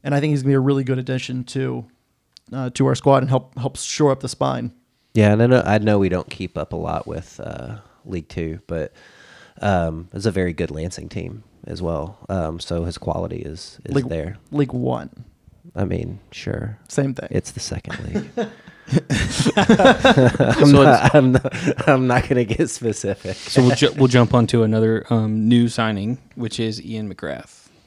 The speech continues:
Speaker 1: So McGrath's bounced around a little bit. Um,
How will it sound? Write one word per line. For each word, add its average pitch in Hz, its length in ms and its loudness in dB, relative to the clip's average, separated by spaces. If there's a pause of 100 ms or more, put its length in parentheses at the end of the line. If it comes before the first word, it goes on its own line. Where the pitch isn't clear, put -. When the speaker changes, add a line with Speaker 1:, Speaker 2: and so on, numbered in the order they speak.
(800)
Speaker 1:
So 202 300 6
McGrath's 190 500 2
bounced 160 380 0
around 135 240 2
a 127 40 -2
little 127 200 -6
bit. 127 280 -8 (280)
Um, 123 420 -2